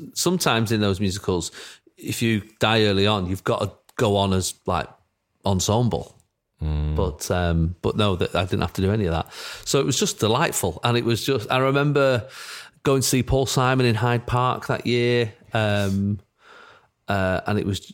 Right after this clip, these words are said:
Speaker 1: and I just remember that it's just been one of the best summers that I've ever had. It was great.
Speaker 2: Yeah, it really was for all of us. It was such, such a good summer. Um,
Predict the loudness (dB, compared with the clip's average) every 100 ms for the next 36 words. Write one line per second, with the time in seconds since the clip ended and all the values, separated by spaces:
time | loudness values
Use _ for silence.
0 | -4 -2 0 -2 -4 -4 -2 -2 -2 -2
1 | -2 -2 0 2 2 0 0 -2 0 0
2 | 0 -2 -6 -4 -4 -2 -4 -4 -6 -10
3 | -6 -4 -4 -6 -4 -2 -4 -4 -4 -2
4 | -2 -2 -4 -4 -4 -2 -2 -2 -4 -4
5 | -4 -2 -4 -4 -6 -2 -4 -4 -6 -4
6 | -4 -2 -2 -2 -4 -4 0 0 0